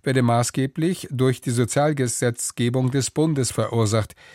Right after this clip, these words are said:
hieß es in einer gemeinsamen Erklärung von Städte- und Landkreistag sowie Städte- und Gemeindebund. Dennoch sprachen sie von richtigen ersten Schritten und begrüßten, dass der Bund das Prinzip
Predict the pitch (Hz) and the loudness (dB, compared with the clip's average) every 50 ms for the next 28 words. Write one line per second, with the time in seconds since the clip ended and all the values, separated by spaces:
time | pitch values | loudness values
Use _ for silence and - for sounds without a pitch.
0 | - - - 131 127 113 - - 120 110 - - - 131 117 117 113 113 113 107 | -10 -2 0 2 2 2 0 0 -2 -2 -2 -4 -4 -4 -2 0 0 0 2 2
1 | 110 104 110 123 135 131 139 123 117 107 104 101 - 117 110 113 117 113 123 123 | 2 2 2 2 2 2 2 0 2 0 0 0 0 2 2 2 4 4 4 4
2 | 120 110 - - - - _ - - - 113 101 - - 143 127 135 - 151 120 | 2 0 -2 -10 -20 -20 _ -10 -4 -2 -2 0 0 0 0 0 2 2 0 0
3 | 113 107 - - 113 117 135 139 - - - 104 101 95 - - - - 107 107 | 0 -2 0 2 2 2 2 0 -4 -4 -2 -2 -2 -2 -2 -4 -4 -4 -2 -2
4 | 123 139 - _ - - - - - 180 120 113 123 135 127 - - 127 117 110 | -2 -2 -4 _ -20 -20 -20 -10 -4 0 2 2 2 2 0 0 0 0 0 0
5 | - 120 117 113 110 - 117 110 117 123 131 123 110 90 90 80 - - - - | 0 -2 -2 -2 -2 0 2 2 4 4 4 2 2 0 -4 -8 -10 -16 -20 -20
6 | _ _ _ _ _ _ _ _ _ _ _ - - - - - - - - - | _ _ _ _ _ _ _ _ _ _ _ -20 -20 -20 -20 -20 -18 -12 -4 2
7 | 127 135 139 147 175 190 190 - - - - 127 120 123 117 - 120 107 110 113 | 4 4 6 6 4 0 -2 -4 -6 -4 -2 0 0 0 0 0 -2 0 -2 -4
8 | 110 - 117 107 101 95 104 123 127 - - - 107 98 92 101 - 120 120 117 | -2 -2 -2 0 0 0 0 0 -2 -2 -4 -6 -4 -4 -4 -6 -4 -2 -2 -2
9 | - - - 104 - - - 135 131 - 156 139 123 - - - - - - 151 | -2 -4 -6 -6 -4 -2 -4 -4 -2 0 0 0 -2 -2 -10 -20 -12 -4 -2 0
10 | 123 151 139 131 135 165 214 - - - 160 131 127 120 - 131 117 104 120 151 | 2 2 4 4 4 2 2 0 -2 -2 0 0 0 0 0 0 0 0 0 0
11 | 175 170 147 - - - 131 117 - - 127 120 - | 0 -2 -4 -4 -2 -2 -2 -2 0 -2 -2 -4 -4